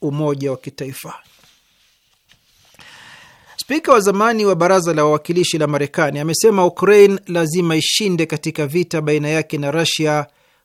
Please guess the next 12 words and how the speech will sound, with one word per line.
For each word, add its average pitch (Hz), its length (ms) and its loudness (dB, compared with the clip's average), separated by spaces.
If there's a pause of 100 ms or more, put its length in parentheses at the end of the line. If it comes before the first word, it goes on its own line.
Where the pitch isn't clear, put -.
kwa 160 200 0
gharama 156 440 2
yoyote 143 420 -2
ile. 139 240 -10 (640)
Kwa - 120 -6
kipindi 185 380 -2
cha 170 160 0
miezi 160 320 2
kumi 170 340 0
na 156 140 0
nne 170 200 -2
sasa, 156 640 -2